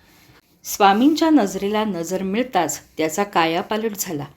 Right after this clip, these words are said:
व तो तपस्वी त्या कन्येबरोबर विवाह करण्यास तयार झाला व उत्तम मुहूर्तावर हा विवाह सोहळा पार पडला.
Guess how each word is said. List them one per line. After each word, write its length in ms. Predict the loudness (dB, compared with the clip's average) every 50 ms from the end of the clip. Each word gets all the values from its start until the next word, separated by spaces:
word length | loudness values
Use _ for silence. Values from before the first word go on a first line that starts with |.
| _ _ _ _ _ -6 2
व 100 | 4 4
तो 200 | 4 4 2 0
तपस्वी 560 | 2 0 -2 0 0 -2 -4 -4 -8 -8 -8
त्या 160 | -4 -4 -4
कन्येबरोबर 800 | -4 -2 -4 -4 -2 -2 0 0 0 2 0 0 0 0 -2 -2
विवाह 420 | 0 0 0 0 2 0 0 0 -2
करण्यास 580 | -4 -4 -4 -4 -4 -4 -6 -6 -8 -8 -4
तयार 260 | -2 0 0 0 -2 -4
झाला 300 | -6 -8 -8 -8 -10 -12 -14 _ _ _ _ _ _ -20 _ _ _ 0
व 100 | 0 0
उत्तम 480 | 0 0 -4 -6 -6 _ 0 2 4 6
मुहूर्तावर 680 | 6 6 4 2 0 -2 0 -2 0 0 0 0 -2 -4 -2 0
हा 120 | 0 0
विवाह 420 | 0 0 0 0 0 0 0 -2
सोहळा 400 | -4 -6 -6 -8 -6 -4 -4 -4
पार 300 | -4 -2 -4 -2 -2 -4 -6 -6 -8
पडला. 240 | -8 -8 -8 -8